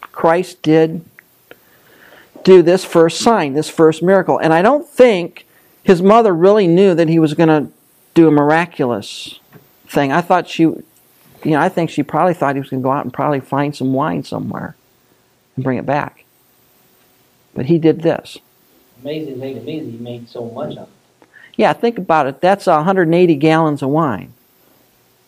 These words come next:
Speaker 1: All right, that, that's a good, that's a good amount. Well, now you could have a hundred people at the feast.
Speaker 2: <laughs> I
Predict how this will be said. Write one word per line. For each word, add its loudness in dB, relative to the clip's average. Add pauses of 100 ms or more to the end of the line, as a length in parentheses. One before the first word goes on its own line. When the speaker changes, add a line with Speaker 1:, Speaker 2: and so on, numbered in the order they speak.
(1160)
Speaker 1:
All -8
right, -6
that, -8
that's -4
a -6
good, 0
that's -2
a -10
good 0
amount. -4 (540)
Well, 2
now 2
you 0
could 2
have 2
a -2
hundred -2
people -2
at -8
the -8 (460)
feast. -6 (380)
Speaker 2:
<laughs> -20
I -12